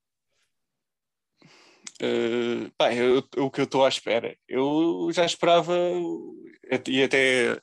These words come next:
indo um bocadinho do, do, do, do último jogo da Champions para este,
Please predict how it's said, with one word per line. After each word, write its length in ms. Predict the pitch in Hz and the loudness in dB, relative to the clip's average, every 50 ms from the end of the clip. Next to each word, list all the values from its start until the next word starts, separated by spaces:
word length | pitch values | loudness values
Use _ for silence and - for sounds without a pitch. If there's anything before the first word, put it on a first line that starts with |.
| - | -8
indo 260 | - - 127 123 123 | -4 -2 0 2 2
um 40 | 127 | 0
bocadinho 400 | 120 - 135 123 127 127 127 123 | 0 0 0 2 4 4 2 2
do, 240 | 117 123 123 123 120 | 2 2 0 0 -2
do, 320 | 110 120 120 117 117 113 - _ _ | -2 -4 -4 -4 -4 -6 -10 _ _
do, 420 | 123 117 113 113 113 110 110 107 | -4 -4 -2 -2 -2 -4 -6 -6
do 120 | 104 117 120 | -4 0 0
último 300 | 123 120 123 131 123 117 | 0 2 2 2 2 4
jogo 280 | 110 127 123 117 113 | 4 2 2 0 0
da 160 | 117 127 123 113 | -2 -2 -2 0
Champions 440 | - - 127 123 120 123 120 117 - | 0 0 0 0 0 0 -2 -2 -4
para 180 | - 123 127 | -2 0 2
este, 480 | 127 127 135 143 139 - - - 160 | 4 4 4 2 0 -2 -6 -8 -14